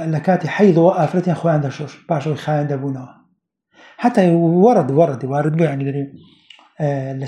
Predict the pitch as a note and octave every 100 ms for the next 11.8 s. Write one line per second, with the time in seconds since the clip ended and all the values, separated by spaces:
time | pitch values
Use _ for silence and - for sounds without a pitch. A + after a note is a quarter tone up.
0 | - C#3 A#3 A#3+ F#3+ F3+ F3+ D#3 C#3+ A#2+
1 | A2+ A2 _ _ _ _ _ _ _ _
2 | _ _ _ _ _ - D3 C#3 - C3+
3 | - D3+ D#3+ D3 D3 D3 C#3+ C3+ - C#3+
4 | C#3+ C#3 C3+ C3 C3 C3+ C#3 D#3 - _
5 | _ _ _ _ _ - C#3+ - C3+ C3+
6 | B2+ C#3 C3+ B2+ - _ _ _ _ _
7 | _ _ A#3 D3 B2+ - F3+ F3 D#3 -
8 | _ - E3+ E3 - G3+ E3 - D#3+ D#3
9 | E3 D3+ D#3 D#3+ D3+ D#3 D#3 F3 F3 G#3
10 | - _ _ - - F3+ G3 A3 G#3 G#3
11 | G#3 G#3 F3 D#3 C3+ C#3+ E3+ A#3+